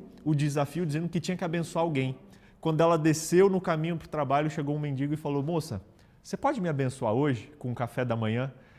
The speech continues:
E ela lembrou, ligou a Interplay Week com o dinheiro, falou, "Vamos lá", e pagou um café da manhã pra ele. Muito massa. Teve outra pessoa que disse o seguinte:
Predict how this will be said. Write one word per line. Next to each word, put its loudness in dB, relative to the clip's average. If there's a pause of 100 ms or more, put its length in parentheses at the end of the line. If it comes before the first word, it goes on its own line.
(160)
E 0
ela 4
lembrou, 2
ligou 0
a 4
Interplay -2
Week 0
com -6
o -2
dinheiro, 0 (240)
falou, 0
"Vamos -2
lá", 0 (100)
e -2 (240)
pagou 4
um 0
café 0
da 4
manhã 2
pra 2
ele. 2
Muito 2
massa. 2
Teve 2
outra 2
pessoa 2
que -4
disse -2
o -4
seguinte: 0